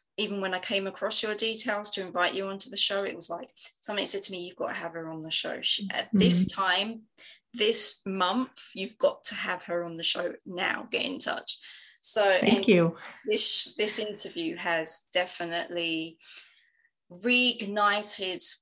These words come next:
Speaker 1: the message that I wanted to get out there to the listeners, and I think you've said it in a great way. Is there any final message that you'd like to share with the listeners who are listening right now?
Speaker 2: Yes.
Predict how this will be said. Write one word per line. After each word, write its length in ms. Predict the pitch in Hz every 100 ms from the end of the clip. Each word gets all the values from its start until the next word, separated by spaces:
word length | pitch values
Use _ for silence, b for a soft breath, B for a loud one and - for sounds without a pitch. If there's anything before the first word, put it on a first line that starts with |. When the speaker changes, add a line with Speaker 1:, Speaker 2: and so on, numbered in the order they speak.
| _ _ -
Speaker 1:
the 80 | 196
message 540 | 196 190 - 180 -
that 140 | 185 165
I 180 | 180
wanted 360 | 180 185 185 180
to 120 | -
get 180 | - -
out 300 | 185 180 -
there 440 | 190 180 180 175 - _ - -
to 260 | 214 196 190
the 80 | 180
listeners, 840 | 180 - - 180 196 233 - - -
and 520 | - 185 170 170 165 165 - b b
I 40 | 180
think 320 | - 170 -
you've 120 | 185
said 300 | - 185 180
it 220 | 175 - - _ -
in 140 | 170
a 60 | 170
great 540 | - 175 180 175 -
way. 260 | 180 170 170
Is 220 | - -
there 160 | 311
any 160 | 320 311
final 600 | - - 240 233 240 226
message 560 | 214 214 - 170 - -
that 100 | -
you'd 160 | -
like 220 | 175 -
to 100 | -
share 500 | - - 185 170 165 165 b b b
with 140 | - -
the 100 | 185
listeners 540 | 180 - 170 165 160
who 180 | - 165
are 40 |
listening 460 | 160 160 - - 160
right 220 | - -
now? 200 | - - 196 _ _ _ _ _ _ _ _ _ _ -
Speaker 2:
Yes. 680 | 202 190 - - - -